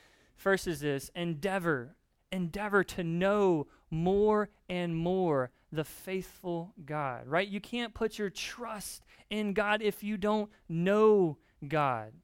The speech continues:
Daniel eleven thirty-two, "And the people who know their God will stand strong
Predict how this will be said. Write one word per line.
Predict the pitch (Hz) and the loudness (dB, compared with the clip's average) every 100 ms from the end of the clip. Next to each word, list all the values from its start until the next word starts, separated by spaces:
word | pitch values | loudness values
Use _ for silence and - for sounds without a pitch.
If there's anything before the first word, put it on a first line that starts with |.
| _ _ | _ _
Daniel | 185 196 180 | -2 0 2
eleven | 180 190 180 | 2 0 0
thirty-two, | 190 180 - 214 | -2 -2 -2 0
"And | 185 | 0
the | |
people | 175 - 240 226 | 0 -4 0 0
who | 208 226 | 0 -2
know | 202 202 220 240 226 | 0 2 4 2 2
their | 220 214 | 2 2
God | 190 185 175 | 2 2 2
will | 175 175 | 0 -2
stand | - - 226 214 | -6 -8 -6 -6
strong | - 208 180 156 165 | -6 -2 0 0 -2